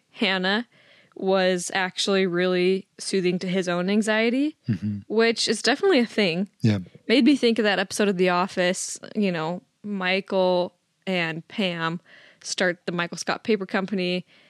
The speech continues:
Speaker 1: and when Pam is having her little anxiety in the end, and Michael helps her, you know, like she did earlier in the episode, she says something, like, to that effect, like, you know, sometimes when you're both freaking out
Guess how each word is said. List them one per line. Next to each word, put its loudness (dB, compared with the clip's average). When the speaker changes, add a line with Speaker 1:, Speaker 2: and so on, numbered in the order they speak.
Speaker 1:
and -4
when 0
Pam 0
is -6
having -2
her 0
little 4
anxiety 2
in 0
the 0
end, -4
and 0
Michael -4
helps -4
her, 0
you 0
know, -2
like -2
she 0
did 0
earlier 0
in -2
the -2
episode, -2
she -4
says 0
something, 0
like, 0
to -4
that 2
effect, -2
like, 0
you 2
know, 2
sometimes 0
when 2
you're 2
both 2
freaking 0
out -2